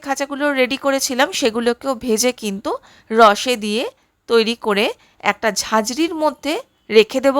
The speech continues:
কিছুক্ষণ, তাহলে এগুলো বেশ ঠান্ডাও হয়ে যাবে আর এক্সট্রা যে রসটা আছে সেটা ঝরে যাবে।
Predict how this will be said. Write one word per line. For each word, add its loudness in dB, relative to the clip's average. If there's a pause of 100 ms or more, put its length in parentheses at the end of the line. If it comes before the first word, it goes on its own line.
(120)
কিছুক্ষণ, -6 (400)
তাহলে 6 (240)
এগুলো -4 (100)
বেশ -2 (100)
ঠান্ডাও 0
হয়ে 2
যাবে 0 (500)
আর 8 (160)
এক্সট্রা -6
যে -2
রসটা -2 (240)
আছে -4 (380)
সেটা 0 (180)
ঝরে 2
যাবে। 0